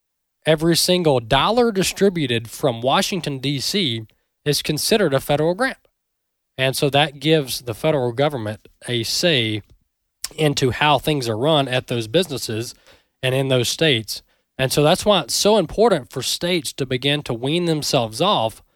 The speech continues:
the federal dollar. Because as long as you're taking federal money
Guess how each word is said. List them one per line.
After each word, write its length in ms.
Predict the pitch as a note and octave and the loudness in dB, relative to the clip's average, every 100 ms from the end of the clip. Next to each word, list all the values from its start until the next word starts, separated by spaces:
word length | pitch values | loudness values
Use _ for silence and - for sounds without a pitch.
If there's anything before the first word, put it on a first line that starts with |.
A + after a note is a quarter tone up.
| _ _ _ _ | _ _ _ _
the 220 | B2 C#3 | -2 0
federal 640 | C3 - C#3 B2+ B2+ C#3+ - _ _ - | 0 2 2 4 2 0 -4 _ _ 0
dollar. 360 | F#3 B3 B2+ - _ _ _ _ _ - | 4 4 2 -8 _ _ _ _ _ -8
Because 240 | B2 B2+ | -2 -2
as 140 | B2 | -2
long 260 | A#2 A#2+ F#3 | -2 -2 -2
as 80 | E3+ | 0
you're 100 | G3+ | 0
taking 340 | G#3 G#3 G#3 | 2 2 0
federal 340 | G3 G#3+ A3 G#3+ | 2 4 4 4
money 400 | D#3 C#3+ D3 | 2 0 -2